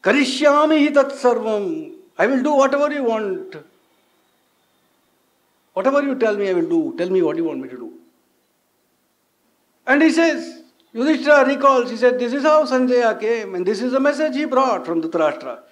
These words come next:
telling Yudhishthira, what it is, Dhritarashtra's message was what to Yudhishthira? 'Oh Yudhishthira, Duryodhana will not listen, you will listen. And why are you, why do you want the kingdom? You should go for salvation. Go back to the forest,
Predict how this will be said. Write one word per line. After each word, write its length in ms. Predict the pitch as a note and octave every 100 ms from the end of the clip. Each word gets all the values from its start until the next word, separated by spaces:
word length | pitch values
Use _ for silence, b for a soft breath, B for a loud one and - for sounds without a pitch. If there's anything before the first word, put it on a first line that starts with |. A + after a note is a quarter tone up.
| b b
telling 260 | - F#3 G3+
Yudhishthira, 540 | G#3+ B3+ B3+ B3 D3 B2+
what 180 | F#3
it 100 | B3
is, 60 | F#3+
Dhritarashtra's 1040 | G#3 F#3+ G3 F3+ E3+ E3+ F#3 A#3 A3+ A3+
message 300 | G3 A3 B3+
was 160 | B3 A3
what 240 | B3+ C4+
to 120 | C4 F3+
Yudhishthira? 460 | F3+ F3+ D3+ A#2+ - B
'Oh 100 | G#3+ A#3
Yudhishthira, 520 | A3+ B3+ C4 C4 A3+ E3 - - - _
Duryodhana 600 | E3+ A#3+ D#4 D4 C4 A#3+ A3
will 100 | G3+
not 160 | G3 F3+
listen, 540 | F#3+ F#3+ A#3+ G3+ - -
you 120 | A3
will 340 | D4 D4 B3 E3
listen. 400 | E3 E3+ C3+ B2+ B B
And 160 | F3+ F#3
why 220 | G3+ A3
are 120 | A#3
you, 60 | A3
why 160 | G3 A#3+
do 100 | B3
you 120 | A#3
want 200 | G3 F#3+
the 80 | E3+
kingdom? 420 | F3+ F#3 F#3 G3+ - B
You 100 | G3+
should 240 | G#3+ G3 F3
go 140 | G#3+
for 160 | A3 G3+
salvation. 800 | - F3 G3 G3+ E3 D3+ B2 - _ _
Go 160 | D#3 F#3
back 260 | G3 G3 -
to 40 |
the 100 | F#3
forest, 440 | - E3+ F3 E3